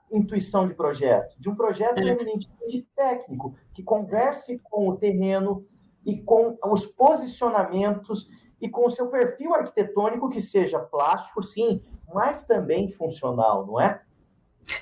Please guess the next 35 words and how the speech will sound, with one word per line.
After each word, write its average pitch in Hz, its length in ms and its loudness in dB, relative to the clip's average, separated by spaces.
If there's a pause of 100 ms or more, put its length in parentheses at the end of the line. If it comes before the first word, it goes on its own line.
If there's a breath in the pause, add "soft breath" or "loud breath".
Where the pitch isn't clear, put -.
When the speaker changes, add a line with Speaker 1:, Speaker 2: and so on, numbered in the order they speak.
(120 loud breath)
Speaker 2:
É, 196 240 0
por 220 200 0
isso 262 380 2
que 302 280 0
eu 254 140 4
vou 214 140 -2
dar 226 140 2
um 233 80 0
exemplo, 214 480 -2
né, 208 160 2
de 202 100 0
uma 226 180 0
das 190 200 2
certificações 190 960 0
ambientais 190 960 0
de, 175 240 4
de 175 340 -4
desempenho 202 640 0
de 190 80 4
edifícios, 220 640 0
que - 140 -4
é 185 80 2
o 180 140 2
aqua 190 320 0
H 175 160 0
Q 180 160 -4 (960 loud breath)
E, 190 840 2
e - 20 -2 (180)
uma, 185 400 0 (220)
são 202 360 0
as 180 200 0
quatorze, 208 580 0
os 175 160 -18
quatorze 208 500 0
critérios. 202 960 -2